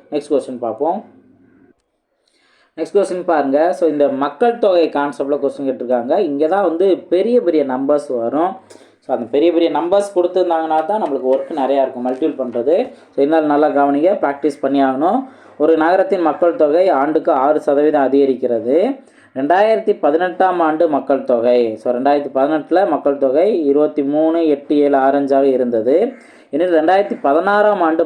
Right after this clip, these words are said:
மக்கள் தொகை என்ன? இப்போ ப்ரீவியஸாக கேட்டிருக்காங்க, ஓகேவா? இதுக்கும் ரொம்ப சிம்பிளாகவே, ஃபஸ்ட்டு ரெண்டாயிரத்தி பதினாறுல எவ்வளோ இருந்ததுன்னு தெரியாது, அதை எக்ஸ்ன்னு வச்சுக்கலாம். இதை தான் நம்ம கண்டுபிடிக்கணும். இப்போ என்ன ஆகும்? ரெண்டாயிரத்தி பதினேழுல ஒரு ஆறு சதவீதம் அதிகரிச்சிருக்கோம்.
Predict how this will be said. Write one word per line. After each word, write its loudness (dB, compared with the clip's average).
மக்கள் -2
தொகை 4
என்ன? 0
இப்போ -4
ப்ரீவியஸாக 2
கேட்டிருக்காங்க, -2
ஓகேவா? 2
இதுக்கும் 2
ரொம்ப 0
சிம்பிளாகவே, 0
ஃபஸ்ட்டு 2
ரெண்டாயிரத்தி 2
பதினாறுல 2
எவ்வளோ 4
இருந்ததுன்னு 0
தெரியாது, 2
அதை 2
எக்ஸ்ன்னு -2
வச்சுக்கலாம். -2
இதை -4
தான் -2
நம்ம -2
கண்டுபிடிக்கணும். -2
இப்போ 0
என்ன 2
ஆகும்? 2
ரெண்டாயிரத்தி 2
பதினேழுல 2
ஒரு 4
ஆறு 4
சதவீதம் 2
அதிகரிச்சிருக்கோம். -2